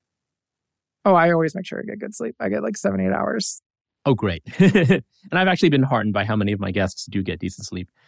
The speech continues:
Speaker 2: And my last question is, any final words of wisdom, either career advice or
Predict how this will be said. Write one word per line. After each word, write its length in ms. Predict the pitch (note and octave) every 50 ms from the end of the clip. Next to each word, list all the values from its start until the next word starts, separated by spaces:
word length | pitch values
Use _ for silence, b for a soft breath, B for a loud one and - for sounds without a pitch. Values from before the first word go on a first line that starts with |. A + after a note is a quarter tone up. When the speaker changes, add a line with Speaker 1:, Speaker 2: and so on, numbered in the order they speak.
| _ _ _
Speaker 2:
And 80 | - C3+
my 80 | D3
last 300 | D3+ D#3+ E3+ F3 F3+ -
question 340 | - - E3+ D3 - - D3+
is, 220 | C#3+ C#3+ C#3 - - _ -
any 320 | D3+ E3 F3 F3+ F#3 F#3
final 560 | E3 - - - D#3 D3 D3+ D#3 D#3+ D#3 D#3 D#3
words 300 | D3 D3 D3 D3 C3+ -
of 120 | B2 A#2+
wisdom, 440 | E3 A3+ C#4+ - - D#4 D#4 C#4 B3
either 460 | - - B2+ B2 B2 B2 A#2+ A#2 A#2
career 400 | - - - C3 B2+ C3+ C#3+ D3
advice 420 | D3 C#3+ D3 C#3+ D3+ E3 - - -
or 360 | - A#2 A#2 A2+ A2 A2 -